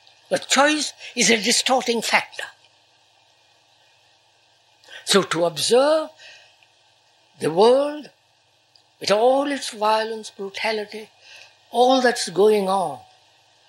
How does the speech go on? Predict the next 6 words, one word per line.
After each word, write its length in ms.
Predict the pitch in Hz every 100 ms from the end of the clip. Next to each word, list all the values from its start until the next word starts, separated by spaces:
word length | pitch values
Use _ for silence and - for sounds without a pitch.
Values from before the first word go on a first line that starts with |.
| _ _ _ _ _
the 160 | 175 165
political 680 | - 220 240 240 208 226 202
nastiness, 1040 | 175 180 214 - - 165 160 226 - - - _ _ _ _ _
hmm, 180 | 143 202 254 _ _ _ _ _ _ _ _ -
all 260 | 302 285
that, 360 | 208 - -